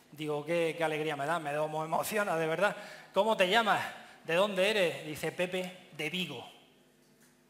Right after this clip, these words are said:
Digo, "¿Qué? ¿Vienes de Vigo a comprar a la tienda, a la tienda física?".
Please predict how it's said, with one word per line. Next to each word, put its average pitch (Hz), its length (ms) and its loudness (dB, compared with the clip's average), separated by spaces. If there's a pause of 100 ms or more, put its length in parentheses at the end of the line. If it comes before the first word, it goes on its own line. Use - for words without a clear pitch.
(200)
Digo, 110 160 -16
"¿Qué? - 440 -10 (520)
¿Vienes 185 260 -8
de 135 120 -8
Vigo 185 360 -4
a 127 100 -4
comprar 156 360 -4
a 185 100 2
la 147 120 2
tienda, 165 640 2
a - 20 -4
la 147 120 -2
tienda 185 280 -2
física?". 147 500 -8